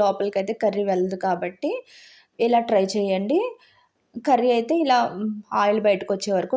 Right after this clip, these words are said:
వేగిన తర్వాత కొంచెం కరివేపాకు అయితే వేసుకోవాలండి. ఈ కరివేపాకు వేయడం వల్లే మంచి ఫ్లేవర్ అయితే వస్తుందన్నమాట. కానీ స్టార్టింగ్ అయితే వేయకూడదు, నేను వీడియోలో స్టార్టింగ్ చూపించడం మర్చిపోయాను. కర్రీ అంతా అయిపోయింది ఇంకా అనుకున్నప్పుడు మాత్రమే వేసి ఒక టూ మినిట్స్ అయితే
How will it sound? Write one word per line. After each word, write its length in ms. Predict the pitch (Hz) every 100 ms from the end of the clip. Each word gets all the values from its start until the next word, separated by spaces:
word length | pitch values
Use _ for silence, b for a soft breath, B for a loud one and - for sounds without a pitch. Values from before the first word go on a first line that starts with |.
| 262
వేగిన 280 | 247 196
తర్వాత 320 | 190 180 160 240 339
కొంచెం 260 | 339 240 233
కరివేపాకు 500 | 226 190 185 185 202
అయితే 180 | 175 -
వేసుకోవాలండి. 840 | 233 190 190 - 190 185 180 214 349 440 b b _
ఈ 80 | 262 269
కరివేపాకు 720 | 247 208 175 208 208 220 220
వేయడం 260 | 220 196 196 190
వల్లే 180 | 185 262
మంచి 220 | 294 220 240
ఫ్లేవర్ 420 | - 214 180 185
అయితే 160 | 185 202
వస్తుందన్నమాట. 760 | 226 202 - 196 190 185 180 262 381 466 370 302
కానీ 200 | 247 320
స్టార్టింగ్ 480 | 359 262 202 220 233
అయితే 160 | 208 233
వేయకూడదు, 580 | 220 196 196 190 196 277 415
నేను 160 | 302
వీడియోలో 360 | 254 233 208 233
స్టార్టింగ్ 360 | 226 208 196 220
చూపించడం 400 | 214 190 185 208
మర్చిపోయాను. 560 | 185 180 - 180 190 269 466 466 B B B _
కర్రీ 260 | 247 208 240
అంతా 180 | 220 220
అయిపోయింది 520 | 214 202 208 214 214 208
ఇంకా 200 | 202 226 226
అనుకున్నప్పుడు 640 | - 214 202 208 196 196 208
మాత్రమే 400 | 185 175 - 233 262
వేసి 280 | 240 196 269 294
ఒక 180 | 247 247
టూ 80 | 254
మినిట్స్ 320 | 247 208 196 -
అయితే 140 | 190